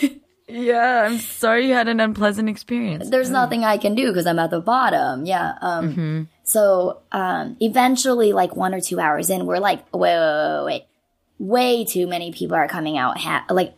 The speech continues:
Speaker 1: angry, like, what's going on?" And so I start
Speaker 2: Mm.
Speaker 1: asking them a little more, and I find out that they're, um, they're going to the wrong voting location, and so they're not able to vote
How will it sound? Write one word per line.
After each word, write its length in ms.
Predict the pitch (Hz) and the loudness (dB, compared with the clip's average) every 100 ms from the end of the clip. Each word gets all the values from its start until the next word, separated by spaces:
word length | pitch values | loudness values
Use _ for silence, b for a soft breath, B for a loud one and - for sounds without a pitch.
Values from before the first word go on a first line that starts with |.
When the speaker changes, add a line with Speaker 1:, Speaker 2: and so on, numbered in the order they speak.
| - | -4
Speaker 1:
angry, 540 | 175 175 160 147 139 | -4 -2 -4 -2 -2
like, 180 | 170 165 | -2 -2
what's 320 | 175 190 - | 2 2 2
going 380 | - 185 151 175 | -2 0 0 2
on?" 320 | 170 151 - - B B - | 2 2 -2 -10 B B -4
And 160 | 208 | -2
so 80 | 247 | 2
I 100 | 220 | 2
start 260 | 185 254 156 | 2 0 0
Speaker 2:
Mm. 60 | |
Speaker 1:
asking 340 | 185 180 190 190 | -2 -4 -6 -6
them 160 | 180 | -4
a 40 | 180 | -4
little 220 | 180 180 | -2 0
more, 500 | 202 294 262 165 - B - | 4 4 4 2 -2 B -4
and 120 | 208 | -2
I 280 | 196 185 - - | 0 -2 -6 -8
find 300 | 214 202 196 | -6 -2 0
out 260 | 185 170 | 2 0
that 220 | - 175 - | -2 -4 -2
they're, 440 | 185 180 175 - | -2 0 -2 -4
um, 460 | 180 170 165 110 - - | -6 -4 -4 -6 -10 -2
they're 440 | 220 226 214 175 | 2 4 2 0
going 360 | 180 196 226 190 | 0 2 2 -4
to 120 | 175 | -8
the 120 | 175 | -8
wrong 260 | 175 170 165 | -4 -4 -2
voting 300 | 180 180 175 | 0 0 0
location, 640 | 165 - - - - - - | -4 -6 -10 -10 -10 -10 -4
and 140 | 190 | 0
so 100 | 196 | 2
they're 220 | 185 180 | 4 2
not 260 | 180 175 - | 4 2 2
able 260 | 175 165 180 | -2 -4 -6
to 120 | 165 | -6
vote 540 | 160 175 165 - - | -4 -2 -2 -4 -10